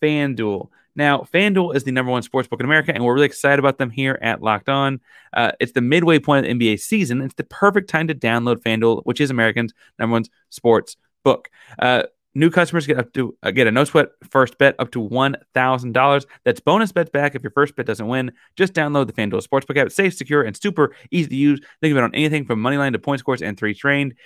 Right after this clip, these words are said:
This is the part they want me to tell you about an N B A game, but as they have the line for the Houston game, I feel compelled to tell you that this is a twenty-one and a half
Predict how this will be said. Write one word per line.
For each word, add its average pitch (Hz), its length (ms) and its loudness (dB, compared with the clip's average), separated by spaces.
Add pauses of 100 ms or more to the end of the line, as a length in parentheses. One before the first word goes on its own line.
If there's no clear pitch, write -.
(160)
This 226 100 2
is 247 40 -8
the 247 60 -4
part 247 140 2
they 226 80 4
want 165 180 -2
me 175 80 -2
to 156 40 -6
tell 170 120 0
you 156 60 0
about 147 120 2
an 117 60 0
N 113 80 -2
B 113 140 0
A 151 120 2
game, 107 360 -2 (440)
but - 140 0
as 196 220 0
they 196 140 4
have 170 380 0
the 175 100 0
line 151 380 2
for 156 200 2
the 139 80 -2
Houston 143 320 -4
game, 107 180 -2
I 101 80 -4
feel 147 320 0 (420)
compelled 160 460 0
to 156 80 -2
tell 160 160 2
you 156 80 2
that 127 120 -8
this 147 180 -2
is 139 120 -4
a 120 240 0 (300)
twenty-one 165 440 -4
and 127 100 -6
a 113 60 -4
half 143 480 -4